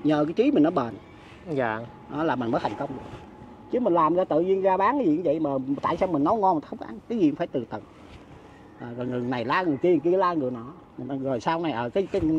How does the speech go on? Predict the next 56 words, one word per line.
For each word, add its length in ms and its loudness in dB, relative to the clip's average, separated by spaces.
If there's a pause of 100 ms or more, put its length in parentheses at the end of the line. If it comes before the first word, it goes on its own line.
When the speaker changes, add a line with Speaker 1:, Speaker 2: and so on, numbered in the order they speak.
Speaker 1:
cái 100 2
này 180 0
cũng 140 2 (2250)
bởi 140 -4
vì 140 -2
khi 120 4
con 160 2
người 180 2
nổi 140 0
tiếng 200 4
hay 100 -2
cái 100 0
quán 180 2
nổi 140 0
tiếng 240 2
là 120 0
vậy. 140 -4 (420)
À, 60 -8 (120)
cái 100 -10
này, 80 -6
cái 140 -2
gì 100 8
cũng 120 4
phải 140 2
từ 180 4
từ, 140 4
từ 140 2
từ. 200 -2 (160)
Chứ 80 0
đâu 380 4
mà 120 0
tự 200 6
nhiên 300 6
mà 80 0
em 140 2
muốn 160 6
con 120 2
người 200 6
nổi 280 4
tiếng, 300 2
con 160 2
người 280 4 (280)
hào 240 4
hoa 240 8
phong 280 2
nhã, 340 0
đâu 160 4
phải 200 4
vậy. 140 6
Em 80 2
thấy 240 4
ca 100 4
sĩ 200 4
không? 240 6 (160)
Speaker 2:
Đúng 200 -2
rồi. 260 -2